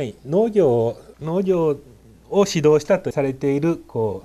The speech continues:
う、王様であり、手には鋤を持って描かれていることが多々あります。これは中国においても、西アジアのくさび型文字とは違う中国の、まあ、漢字ですね。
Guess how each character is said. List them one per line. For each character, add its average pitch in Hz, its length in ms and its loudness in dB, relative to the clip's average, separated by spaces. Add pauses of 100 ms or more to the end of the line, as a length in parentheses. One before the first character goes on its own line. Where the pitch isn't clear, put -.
(140)
う、 147 60 -4
王 135 60 0
様 131 320 -4
で 139 140 0
あ 104 100 0
り、 113 120 -8
手 202 180 -4
に 156 120 -4
は 107 200 -6
鋤 208 400 -4
を 180 60 -4
持 104 100 -8
っ - 20 -12
て - 300 -12
描 120 220 -6
か 117 120 -8
れ 113 100 -4
て 113 120 -10
い 110 80 -6
る 110 60 -10
こ 120 120 -8
と 175 160 -6
が 175 220 -4 (100)
多 156 100 -8
々 147 160 -4
あ 92 80 -6
り 90 80 -14
ま 82 140 -16
す。 - 240 -20 (1500)
こ 202 60 2
れ 208 60 6
は 202 80 4
中 214 300 2
国 175 120 -4
に 156 80 -4
お 175 80 -2
い 165 80 -6
て 208 160 2
も、 156 280 -2 (380)
西 180 280 -2
ア 196 80 6
ジ 190 120 2
ア 170 60 6
の 135 120 -2
く - 80 -18
さ 190 120 2
び 190 120 -2
型 185 340 0
文 180 120 -4
字 - 140 -18
と 190 80 -6
は 156 120 0
違 131 180 -10 (280)
う 143 80 -10 (160)
中 202 220 -2
国 175 320 -4
の、 185 80 0
ま 135 160 -2
あ、 101 60 -8
漢 123 300 -6
字 117 120 -10
で 117 120 -6
す 147 100 -12
ね。 143 160 -8